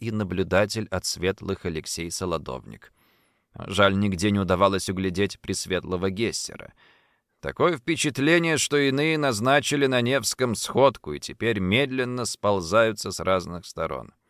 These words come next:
Синий мох шевелился на стенах зданий. Медленно-медленно скользили по мостовой тени машин.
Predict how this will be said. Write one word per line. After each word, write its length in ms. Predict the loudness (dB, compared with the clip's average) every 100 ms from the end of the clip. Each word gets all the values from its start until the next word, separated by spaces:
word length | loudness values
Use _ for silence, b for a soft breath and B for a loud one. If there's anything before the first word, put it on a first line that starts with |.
| _ _ _ _ _ _ _ _ -12
Синий 400 | -6 -2 0 0
мох 360 | 2 0 -2 _ _ _ _ _
шевелился 920 | -6 0 2 2 4 4 2 0 -2
на 120 | -2 -4
стенах 480 | -4 -4 -2 -4
зданий. 680 | -6 0 0 0 -6 -18 _ _ _ _ _ _ _
Медленно-медленно 1400 | -4 -2 -2 -4 -6 -4 -6 -6 -6 -4 -6 -6 -8 -6 -8
скользили 680 | -4 -2 0 0 -2 -2 -2
по 180 | -2
мостовой 600 | -2 -2 -2 -2 -2 -4
тени 340 | -4 -4 -4 -4
машин. 600 | -8 -8 -8 -8 -10